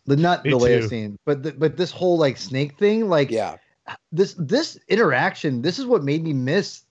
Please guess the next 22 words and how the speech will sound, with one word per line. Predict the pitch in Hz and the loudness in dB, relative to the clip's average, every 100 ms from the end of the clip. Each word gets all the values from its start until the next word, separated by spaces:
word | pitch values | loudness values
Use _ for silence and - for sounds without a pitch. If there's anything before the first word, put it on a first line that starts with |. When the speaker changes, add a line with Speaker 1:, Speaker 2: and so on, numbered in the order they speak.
| 135 | -16
Speaker 1:
like, | 123 131 117 | -4 -4 -4
the | 113 135 | -2 0
most | 127 139 202 - | 4 4 4 0
of, | 117 | -4
like, | 113 95 | -4 -6
man, | 143 117 | -6 -2
they | 143 | -2
really | 170 190 | 2 0
dropped | - 113 135 135 | 2 -2 -4 -2
an | |
opportunity. | 123 120 98 123 143 107 | -2 -2 -6 -4 -2 -2
They | 101 | 0
did, | 104 139 - | 0 0 0
they | 120 | 0
did | 120 | 2
an | 123 | 4
Speaker 2:
Yeah. | 117 | 4
Speaker 1:
amazing | 113 151 170 | 4 2 2
job | 160 139 - | 2 0 0
casting | - 127 151 147 | -4 -2 -2 -4
these | 107 | -6
people | - 165 156 110 101 | -4 -4 0 2 0